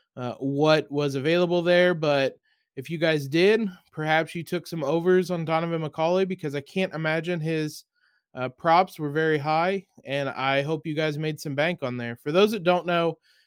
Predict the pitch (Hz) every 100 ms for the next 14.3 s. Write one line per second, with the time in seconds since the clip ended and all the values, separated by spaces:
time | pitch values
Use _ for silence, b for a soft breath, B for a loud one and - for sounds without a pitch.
0 | _ - 175 175 - 175 160 160 156 147
1 | 147 165 165 - 156 147 - 147 - 147
2 | 147 - 151 147 147 143 135 - _ _
3 | _ _ - 139 185 180 - 165 165 160
4 | 156 160 151 - 151 143 151 143 - -
5 | 165 165 160 156 151 147 143 147 139 131
6 | 123 139 160 147 143 135 - 147 151 151
7 | - - _ _ _ _ _ 117 117 113
8 | 113 110 - 143 147 139 165 131 170 165
9 | 165 156 139 123 - 180 170 - 165 160
10 | 156 - 156 151 - 151 151 147 143 143
11 | 143 135 - _ _ _ _ - 113 113
12 | 117 123 - 175 165 - 156 147 147 139
13 | 165 156 170 160 - 147 139 - 147 143
14 | 143 139 139